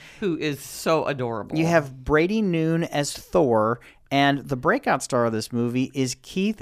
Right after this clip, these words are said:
Speaker 2: L. Williams, who is the African-American kid who's taller than the rest of them, and they make, that is a running joke through the entire thing. He's probably at least a, at least a head taller
Speaker 1: Yeah.
Speaker 2: than both of those other boys.
Speaker 1: He had the growth spurt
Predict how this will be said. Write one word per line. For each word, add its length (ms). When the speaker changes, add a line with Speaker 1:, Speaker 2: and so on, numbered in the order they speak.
Speaker 2:
L. 320
Williams, 600
who 240
is 260
the 160
African-American 920
kid 340
who's 360
taller 480
than 160
the 80
rest 280
of 60
them, 220
and 160
they 80
make, 340
that 180
is 120
a 80
running 400
joke 280
through 280
the 120
entire 380
thing. 180
He's 240
probably 400
at 80
least 300
a, 80
at 200
least 280
a 80
head 280
taller 360
Speaker 1:
Yeah. 180
Speaker 2:
than 160
both 180
of 120
those 180
other 220
boys. 240
Speaker 1:
He 80
had 180
the 80
growth 380
spurt 440